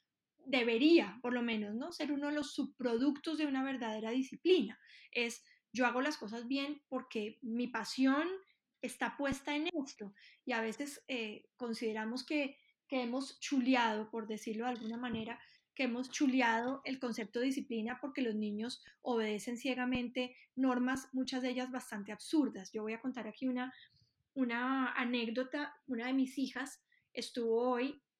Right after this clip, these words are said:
en un colegio en Bogotá haciendo una,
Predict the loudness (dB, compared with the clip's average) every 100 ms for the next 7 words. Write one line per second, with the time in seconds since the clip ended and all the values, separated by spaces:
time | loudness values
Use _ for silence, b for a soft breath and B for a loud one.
0 | _ _ -4 -4 -2 0 0 0 -2 -4
1 | -4 -4 -4 -8 -2 0 0 b b b
2 | b -10 -8 -4 -4 -2 -2 -4 -4 -4
3 | -6 -6 -2 -2 0 0 0 -2